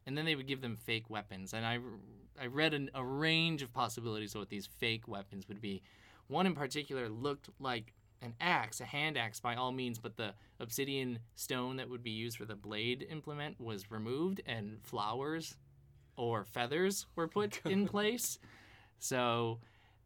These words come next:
Speaker 1: they were dressed up as if they were a soldier ready to fight.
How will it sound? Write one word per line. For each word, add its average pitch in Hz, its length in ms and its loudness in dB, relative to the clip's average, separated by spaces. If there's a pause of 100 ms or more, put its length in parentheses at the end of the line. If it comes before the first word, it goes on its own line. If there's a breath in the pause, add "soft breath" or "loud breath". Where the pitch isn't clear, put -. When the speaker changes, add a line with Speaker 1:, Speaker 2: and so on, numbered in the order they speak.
Speaker 1:
they 147 220 4
were 175 120 2
dressed 208 360 2
up 196 140 0
as 151 160 2
if 190 160 2
they 175 120 0
were 156 220 2
a 143 60 -2
soldier 151 580 0
ready 127 320 -2
to 131 100 -8
fight. - 560 -4